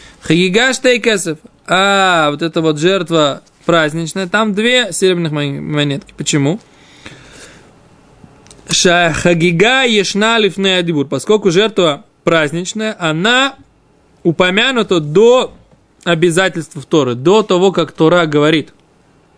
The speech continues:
об обязанности принести такую жертву, уже упоминается такой вид жертвы. Поэтому, э, э, Бейт Илель говорят,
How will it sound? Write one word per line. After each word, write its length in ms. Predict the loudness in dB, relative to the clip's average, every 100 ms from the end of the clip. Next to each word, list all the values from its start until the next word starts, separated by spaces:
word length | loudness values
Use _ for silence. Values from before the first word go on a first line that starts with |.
| _ _ _ _ -6
об 140 | 0 2
обязанности 480 | 2 0 -2 -4 -2
принести 280 | -2 0
такую 260 | -2 0 0
жертву, 400 | 2 0 -4 -10 -14 -20 -12 0
уже 300 | 2 4 2
упоминается 680 | 0 -2 0 0 -2 -4
такой 260 | -4 0 0
вид 160 | 0 0
жертвы. 320 | -2 -2 -4
Поэтому, 500 | -2 0 0 0 0
э, 340 | -2 -4 -10 -14 -8
э, 220 | -6 -4
Бейт 240 | -2 0 2
Илель 180 | 0 0
говорят, 400 | 0 0 -2